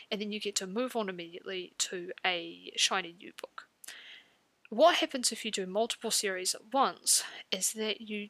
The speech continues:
tend to be chasing that feeling of the shiny new book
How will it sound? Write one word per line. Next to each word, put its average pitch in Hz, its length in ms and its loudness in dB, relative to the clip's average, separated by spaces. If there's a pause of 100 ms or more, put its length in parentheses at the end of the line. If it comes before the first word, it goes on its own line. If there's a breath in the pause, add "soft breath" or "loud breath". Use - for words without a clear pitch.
tend 285 400 -4
to - 100 -2
be 220 400 -4
chasing 269 760 4 (120)
that 214 240 -4
feeling 220 920 -2
of 190 300 -12
the 196 80 -4
shiny 175 560 4
new 190 160 -2
book - 360 -14